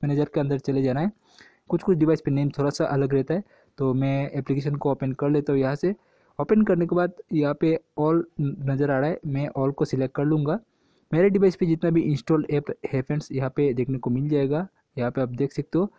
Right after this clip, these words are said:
अभी आपको क्या करना है, यहाँ पे स्क्रॉल डाउन करके Instagram ढूंढ के निकाल लेना है आपको। यहाँ पे आप देख सकते हो Instagram, आपको यहाँ से इसको ओपन कर लेना है। पहला जो काम है, फोर्स स्टॉप करना है फ्रेंड्स ऐप को, क्योंकि आपने ज़्यादा टाइम यूज़ किया फ्रेंड्स। यहाँ पे बहुत सारे लोग रील्स वगैरह देखते रहते हैं कंटिन्यूअसली, तो यहाँ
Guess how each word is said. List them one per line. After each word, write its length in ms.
अभी 180
आपको 220
क्या 140
करना 200
है, 60
यहाँ 120
पे 100
स्क्रॉल 320
डाउन 160
करके 300
Instagram 360
ढूंढ 220
के 120
निकाल 280
लेना 180
है 60
आपको। 320
यहाँ 120
पे 80
आप 140
देख 160
सकते 220
हो 60
Instagram, 420
आपको 380
यहाँ 180
से 140
इसको 240
ओपन 240
कर 160
लेना 200
है। 80
पहला 200
जो 120
काम 200
है, 260
फोर्स 260
स्टॉप 220
करना 220
है 60
फ्रेंड्स 300
ऐप 200
को, 140
क्योंकि 240
आपने 220
ज़्यादा 240
टाइम 200
यूज़ 220
किया 120
फ्रेंड्स। 300
यहाँ 240
पे 100
बहुत 260
सारे 140
लोग 240
रील्स 220
वगैरह 280
देखते 300
रहते 160
हैं 80
कंटिन्यूअसली, 640
तो 240
यहाँ 200